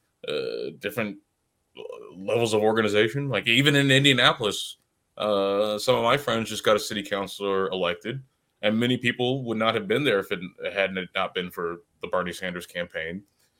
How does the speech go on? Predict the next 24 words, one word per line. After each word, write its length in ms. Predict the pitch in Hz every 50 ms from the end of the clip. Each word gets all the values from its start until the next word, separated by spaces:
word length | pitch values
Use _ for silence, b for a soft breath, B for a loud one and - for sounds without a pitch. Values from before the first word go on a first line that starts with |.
| _ _ _ -
Uh, 160 | 160 180 180
I 80 | 190 202
do 140 | 190 202 214
think 200 | 208 214 180 147
that, 200 | 165 139 143 -
uh, 460 | 135 131 120 113 107 - _ _ -
uh, 120 | 123 113 107
the 120 | 113 120
Sanders 460 | - - 156 135 131 127 127 120 110
did 300 | - - 123 123 123 - 110 -
open 340 | 113 117 113 - 117 110 104
up 220 | 98 95 95 - _ _ -
a 160 | 98 101 95
significant 640 | - - 104 98 101 104 104 104 104 - - 98 95
amount 340 | 90 90 90 90 87 -
of 200 | - 82 78 82 - _ _
breathing 360 | - 98 104 110 95 98 87
room 400 | 82 85 85 80 80 78 73 - _ _ _ _ _ _ _ -
on 200 | 101 101 98 95
America's 440 | 95 98 95 95 92 - 101 -
political 460 | - - 98 92 92 92 - 87 85 82
left. 380 | 80 85 113 135 - _ - _ _ _ _ _ _ _ _ _
Uh, 420 | - 107 113 110 107 107 101 95 87
but 400 | - 90 104 131 139 131 -